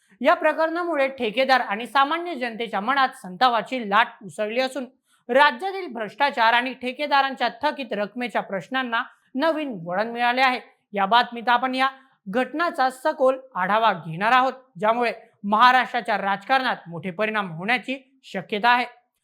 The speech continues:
आजच्या पूर्ण बातमीचे लेखक आहे शुभम चव्हाण. चला मग सुरुवात करूया आजच्या व्हिडिओला. नमस्कार, मी नील सोनार, तुम्ही पाहत आहात बोल एमएच. हर्षल पाटील यांनी जल जीवन मिशन अंतर्गत पाणी पुरवठा योजनेचे काम पूर्ण केले होते,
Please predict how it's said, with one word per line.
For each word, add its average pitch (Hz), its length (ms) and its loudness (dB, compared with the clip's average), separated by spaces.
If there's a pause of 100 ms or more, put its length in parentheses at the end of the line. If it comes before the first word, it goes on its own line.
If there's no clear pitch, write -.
(160)
आजच्या 269 260 2
पूर्ण 330 300 -6
बातमीचे 277 560 -2
लेखक 208 320 -2
आहे 254 320 2
शुभम 214 340 -6
चव्हाण. 240 320 0 (240)
चला 240 200 2
मग 220 100 -6 (280)
सुरुवात 285 300 0 (100)
करूया 320 280 2
आजच्या 240 440 -2
व्हिडिओला. 247 380 2 (480)
नमस्कार, 285 500 2
मी 254 160 -4
नील 285 200 -6
सोनार, 269 320 0
तुम्ही 233 300 -8
पाहत 262 320 6
आहात 262 200 4 (300)
बोल 233 240 0
एमएच. 196 440 -6 (120)
हर्षल 285 320 4
पाटील 277 400 2
यांनी 262 200 -2
जल 311 260 -4
जीवन 302 300 -4
मिशन 262 280 -4
अंतर्गत 220 500 0 (360)
पाणी 302 280 4
पुरवठा 262 460 -2
योजनेचे 214 560 -6
काम 254 280 2
पूर्ण 208 340 -8
केले 262 200 -2
होते, 269 240 0